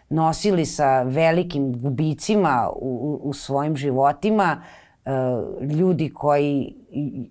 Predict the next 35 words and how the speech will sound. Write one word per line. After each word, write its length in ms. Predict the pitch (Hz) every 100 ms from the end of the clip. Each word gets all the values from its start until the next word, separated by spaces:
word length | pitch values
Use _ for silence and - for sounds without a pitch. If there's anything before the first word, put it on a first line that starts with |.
| 139 139 143
vrlo 320 | 160 165 190 185
su 180 | -
mladi 500 | 175 170 165 190 151
ti 180 | - 135
tvoji 360 | 135 131 143 143
junaci, 840 | 143 131 131 156 170 - 165 - - - -
gotovo 460 | 139 160 160 170 160
da 100 | 160
nema 300 | 175 175 165
ni, 160 | 160
ni 240 | 156 160 156
jedan 460 | 165 160 180 170 - -
senior 640 | - 220 208 190 160 151 143
junak, 340 | 160 160 160
što 140 | -
se 140 | 151 165
kaže, 280 | 175 160 165
uglavnom 420 | 151 165 170 180
su 180 | 175 170
to 140 | 180
deca, 500 | 135 156 185 180 190
tinejdžeri 920 | 175 156 156 160 156 180 170 147 143 143
i 60 |
eventualno 520 | 147 151 139 156 147
generacija 720 | 147 156 151 147 156 151 175
njihovih 460 | 139 147 156 135 -
roditelja. 720 | 147 151 196 - 185 156 139 - - - - _ _ _ _
E, 40 | 135 131 117 - _ -
kol-, 300 | 160 160 156 - - - -
i 200 | 175 -
osnovna 560 | 156 175 175 240 226 156
boja 460 | 135 156 214 190
koj-, 380 | 160 151 151 143
kojom 540 | - 151 160 175 170
je 420 | 156 147 139 131